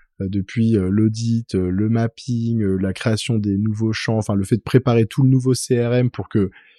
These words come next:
finalement, t'aies toutes les coquilles vides, entre guillemets, qui soient bien prêtes, que tout soit bien en place. Après, tu, t'es vraiment sur un,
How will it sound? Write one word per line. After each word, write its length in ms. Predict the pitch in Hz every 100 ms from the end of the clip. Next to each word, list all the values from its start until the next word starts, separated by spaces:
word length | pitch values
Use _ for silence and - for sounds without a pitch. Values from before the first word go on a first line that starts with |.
| _
finalement, 300 | 107 104 113
t'aies 140 | - 92
toutes 240 | 127 -
les 340 | 101 95 92 - _ _ -
coquilles 300 | 117 - 120
vides, 220 | 135 135
entre 220 | 113 -
guillemets, 240 | 110 120 120
qui 80 | -
soient 180 | 87
bien 240 | 82 117 113
prêtes, 600 | - - 113 110 - 87
que 120 | 98
tout 220 | - -
soit 420 | - 107 104 104 107 - - - _
bien 140 | 104 101
en 80 | 95
place. 440 | 120 131 139 - _ - -
Après, 280 | 90 - 131
tu, 680 | 123 - 98 95 95 95 95
t'es 80 | -
vraiment 260 | 92 101 117
sur 240 | - 98
un, 320 | 90 90 92